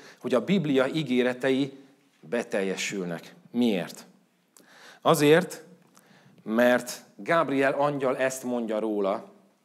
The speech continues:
Zakariásnak, az édesapjának. Ő majd a megváltó előtt jár,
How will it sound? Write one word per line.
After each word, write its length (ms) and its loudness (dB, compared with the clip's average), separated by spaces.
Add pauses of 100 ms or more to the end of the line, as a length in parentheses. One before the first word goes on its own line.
(600)
Zakariásnak, 720 -6
az 100 -10
édesapjának. 840 -8 (960)
Ő 280 2
majd 540 2 (880)
a 80 -4
megváltó 760 2
előtt 360 2
jár, 560 -2